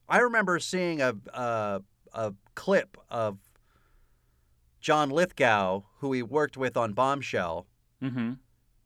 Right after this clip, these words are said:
Speaker 1: who said, uh, he was talking to another actor,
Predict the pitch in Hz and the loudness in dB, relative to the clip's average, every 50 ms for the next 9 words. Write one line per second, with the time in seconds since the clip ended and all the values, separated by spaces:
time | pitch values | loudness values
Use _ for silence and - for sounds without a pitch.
0 | _ _ _ _ _ _ _ - 156 147 123 - - 147 135 131 127 110 107 127 | _ _ _ _ _ _ _ -10 -8 -8 -6 -4 -2 0 0 0 0 -2 -2 -2
1 | 120 120 120 113 131 147 139 - 165 160 147 - 139 131 131 131 123 123 127 120 | 0 0 0 -2 -2 -4 -2 0 0 0 0 -2 -4 -4 -2 0 2 2 2 2
2 | 113 113 120 131 131 117 - 110 101 92 90 92 | 2 4 4 2 2 0 -2 -4 -4 -4 -4 -6